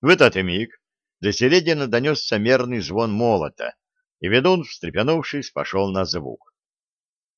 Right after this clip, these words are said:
Для кузнеца известное дело, сезонов нет. Хоть сграда, хоть зима,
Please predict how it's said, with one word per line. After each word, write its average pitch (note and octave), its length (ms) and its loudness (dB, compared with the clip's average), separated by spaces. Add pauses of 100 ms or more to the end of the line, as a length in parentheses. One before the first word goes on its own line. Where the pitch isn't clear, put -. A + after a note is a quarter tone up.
(240)
Для G2+ 420 6
кузнеца F#2+ 840 0 (320)
известное F#2 680 0
дело, G2+ 420 2
сезонов F2 560 -4
нет. F#2+ 520 -2 (880)
Хоть D#3 320 2
сграда, A2+ 840 2 (360)
хоть C#3 220 2
зима, G#2 720 0